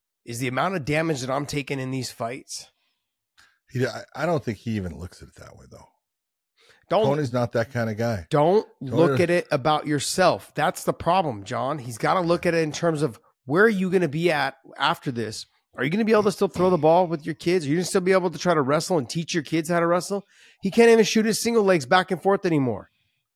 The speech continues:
Speaker 1: So how are you gonna show your kid how to do a double leg?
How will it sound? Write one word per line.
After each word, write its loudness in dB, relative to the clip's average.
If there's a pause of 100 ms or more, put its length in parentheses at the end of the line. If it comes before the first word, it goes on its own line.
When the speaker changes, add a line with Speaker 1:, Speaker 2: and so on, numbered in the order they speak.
(920)
Speaker 1:
So 2
how 2
are 4
you 0
gonna 0
show 2
your 2
kid 4
how 4
to 0
do 2
a 0
double 2
leg? -6